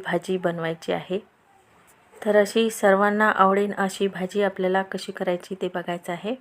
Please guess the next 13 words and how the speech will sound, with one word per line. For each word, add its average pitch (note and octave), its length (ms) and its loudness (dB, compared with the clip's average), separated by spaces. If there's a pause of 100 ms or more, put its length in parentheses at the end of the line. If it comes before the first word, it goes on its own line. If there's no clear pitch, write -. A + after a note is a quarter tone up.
(560)
तर G3 80 -2
चला G#3+ 360 6
रेसिपीला G3 600 0
सुरुवात F3+ 380 0 (100)
करूया. F#3 340 -4 (880)
इथं G3+ 260 2
मी A3 160 2
गॅसवर F#3 440 2
कढई F#3+ 360 2
गरम F3+ 240 2
करायला F3+ 340 0
ठेवलेली F3+ 480 -4
आहे. F3 280 -4